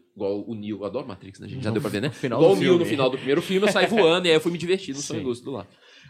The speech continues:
Speaker 1: Mas, é... se você repete essa coisa, "Eu tô sonhando, eu tô sonhando." Na hora que vira um hábito, você pode fazer isso lá dentro.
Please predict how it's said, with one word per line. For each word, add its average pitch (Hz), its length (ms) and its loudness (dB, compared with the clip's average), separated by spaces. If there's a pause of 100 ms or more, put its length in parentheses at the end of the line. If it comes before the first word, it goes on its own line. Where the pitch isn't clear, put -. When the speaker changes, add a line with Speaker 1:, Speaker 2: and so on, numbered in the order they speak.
(160)
Speaker 1:
Mas, 143 440 -4
é... 120 720 0 (360)
se - 120 -14
você 147 160 0
repete 143 540 0
essa 120 120 -8
coisa, 113 200 -10
"Eu - 40 -20
tô - 80 -10
sonhando, 139 360 -14 (120)
eu 113 80 -20
tô 160 120 -18
sonhando." 131 520 -18 (140)
Na 113 80 -6
hora 117 100 -2
que - 80 -16
vira 135 140 -6
um 123 80 -6
hábito, 117 340 -2
você 131 120 -16
pode 127 180 -12
fazer 120 160 -10
isso 117 140 -12
lá 139 80 -10
dentro. 101 280 -18